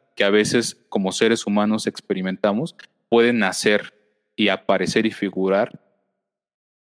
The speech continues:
cosas maravillosas, no voy a decir como lo hermoso específicamente, pero sí cosas que van más allá de lo real. Y a esto le podríamos llamar el surrealismo. Puede ser más allá o por debajo de.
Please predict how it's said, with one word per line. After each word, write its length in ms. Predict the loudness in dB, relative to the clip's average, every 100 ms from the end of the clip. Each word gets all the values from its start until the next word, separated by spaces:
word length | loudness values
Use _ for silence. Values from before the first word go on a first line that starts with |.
| _ _ _ _ _ _
cosas 340 | 0 2 0
maravillosas, 800 | 0 2 2 2 2 0 -2 -2
no 80 | -2
voy 160 | 0 2
a 60 |
decir 280 | 2 0 -4
como 220 | -2 0
lo 160 | 2 2
hermoso 400 | 2 2 0 0
específicamente, 1000 | -2 -2 -2 -2 0 0 0 -2 -2 -6 -6 -4
pero 160 | 0 2
sí 160 | 0 -4
cosas 320 | -2 -4 -2
que 120 | 0
van 220 | 2 2
más 240 | 0 -2 -2
allá 380 | 0 0 -2 -6 _ _
de 220 | -4 -2
lo 160 | 0 0
real. 420 | 2 2 2 -2 _ _ _ _ _ _ _ _ -4
Y 140 | 0
a 80 | 0
esto 200 | 2 2
le 100 | 2
podríamos 440 | 0 0 0 -2
llamar 400 | -4 -2 -2 -4 -6
el 120 | -8
surrealismo. 600 | -4 -2 0 0 -2 -2
Puede 200 | 0 0
ser 160 | 0 0
más 240 | 0 0
allá 220 | 0 2
o 160 | 0 -2
por 160 | -6
debajo 460 | -4 -4 -4 -4 -4
de. 180 | -6